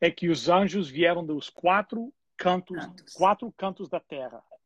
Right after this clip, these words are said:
Speaker 1: Então, os quatro cantos da terra é uma bíblica que quer dizer que é, you know,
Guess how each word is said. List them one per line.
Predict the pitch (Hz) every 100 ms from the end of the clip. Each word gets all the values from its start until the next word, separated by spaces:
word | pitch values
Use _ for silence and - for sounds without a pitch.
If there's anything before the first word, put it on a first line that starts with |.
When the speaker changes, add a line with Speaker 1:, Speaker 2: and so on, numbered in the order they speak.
| _ _ _ _ _ _ _ -
Speaker 1:
Então, | 190 202
os | 185
quatro | - 233 240 - 208
cantos | - 196 185 147
da | 165 147
terra | 196 233 208 170 156 -
é | 170 165
uma | 165 156 147 143 139 - _ _ _ _ _
bíblica | 214 208 185 202
que | -
quer | - 185
dizer | 160 160 143 - 190 208 -
que | - 180 175 175 -
é, | 160 151 147 147 _ _ - _ _ _ - -
you | 359 - 175
know, | 170